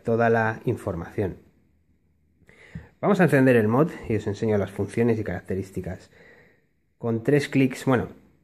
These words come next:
con tres, no encender, vamos a desbloquearlo porque realmente viene bloqueado. Con tres clics,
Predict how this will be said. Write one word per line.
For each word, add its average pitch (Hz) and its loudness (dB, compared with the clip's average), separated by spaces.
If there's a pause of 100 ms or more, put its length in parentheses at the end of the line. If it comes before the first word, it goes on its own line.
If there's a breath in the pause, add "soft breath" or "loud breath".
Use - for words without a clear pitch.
(120)
con 107 -6
tres, 120 -6 (120)
no 123 2
encender, 123 2
vamos 113 -4
a 120 -2
desbloquearlo 101 -2
porque - -14
realmente 104 -2
viene 110 -2
bloqueado. 92 -8 (540 loud breath)
Con 117 -2
tres 135 -2
clics, 139 0